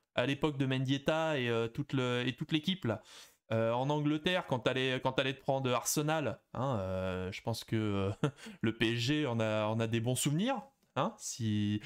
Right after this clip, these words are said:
c'est pas pour remémorer des mauvais, <laughs> des mauvais moments, mais il y a plein de, il y a plein de matchs comme ça qui étaient hyper, euh, qui étaient hyper bluffants, et ça n'était que la petite coupe uefa, soi-disant,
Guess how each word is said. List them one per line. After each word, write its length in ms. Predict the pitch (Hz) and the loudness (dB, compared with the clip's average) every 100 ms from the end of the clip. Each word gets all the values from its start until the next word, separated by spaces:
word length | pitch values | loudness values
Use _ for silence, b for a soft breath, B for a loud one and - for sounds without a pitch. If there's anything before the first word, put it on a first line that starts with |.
| B - | B -8
c'est 140 | 123 | -2
pas 120 | 120 | 0
pour 200 | 123 120 | 0 0
remémorer 460 | 110 110 113 117 120 | 0 0 0 0 0
des 100 | 113 | 0
mauvais, 720 | 110 107 110 107 107 107 110 - | 0 2 2 2 0 -2 -4 -6
<laughs> 280 | 208 196 123 | -6 -4 -2
des 100 | 117 | 0
mauvais 240 | 123 127 | 2 0
moments, 320 | 135 143 165 | 0 0 -2
mais 360 | 143 113 107 104 B B | 0 0 0 -4 B B
il 80 | - | -2
y 40 | 123 | 0
a 40 | |
plein 300 | - 202 233 | 0 0 0
de, 180 | 165 151 | 2 0
il 60 | 143 | 2
y 60 | |
a 80 | 139 | 0
plein 180 | - 208 | 0 0
de 60 | |
matchs 240 | 196 208 - | 0 0 0
comme 100 | 147 | 0
ça 160 | - | 0
qui 80 | 269 | 0
étaient 380 | - - - - | -2 0 -2 -4
hyper, 480 | 226 196 - 202 190 | -4 -2 0 0 2
euh, 340 | 139 120 117 | 2 2 0
qui 140 | 117 123 | 0 -2
étaient 160 | - | -2
hyper 300 | 123 120 139 | -2 0 0
bluffants, 520 | 120 143 - 277 - _ - | 2 0 0 -4 -6 _ -2
et 60 | 160 | 0
ça 160 | 139 | 2
n'était 240 | 117 113 208 | 0 0 -2
que 260 | - 294 - | 0 0 0
la 100 | 160 | -2
petite 240 | - 143 | -2 -6
coupe 220 | - 226 | -4 -2
uefa, 420 | 214 208 208 156 175 | 0 0 0 -2 -2
soi-disant, 480 | - 131 143 127 | -2 0 0 -2